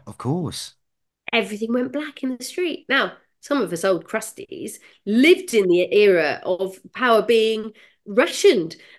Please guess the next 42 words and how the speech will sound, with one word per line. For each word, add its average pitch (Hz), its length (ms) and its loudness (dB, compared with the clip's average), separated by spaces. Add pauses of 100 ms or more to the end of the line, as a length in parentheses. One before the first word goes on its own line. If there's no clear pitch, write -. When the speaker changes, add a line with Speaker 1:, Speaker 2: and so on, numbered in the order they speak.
Speaker 2:
and 233 220 2
that, 247 180 2
you 254 80 0
know, 233 140 6
we, 220 440 -6
we 254 100 0
had 262 180 -2
power 247 200 -2
cuts, 247 460 -8
you 240 80 -4
know, 233 100 -4
three 285 160 0
or 269 60 2
four 277 140 -4
times 269 360 0
a 262 40 -6
week, 320 240 0
and 226 80 -4
we 220 100 -4
got 233 180 0
used 262 500 -6
to 339 80 -2
it, 302 80 -2
and 196 80 -6
we 190 60 -2
got 196 160 -4
used 269 300 -8
to 285 60 -4
not 240 100 -8
having 220 200 -2
electricity. - 760 -8 (400)
So 226 200 2
do 185 140 6
I 196 100 4
panic 214 520 -2
when 240 120 -2
a 214 40 0
power 190 260 -6
Speaker 1:
No. 156 80 -10
Speaker 2:
cut 202 160 -2
happens? 311 320 -4 (280)
No, 392 160 -2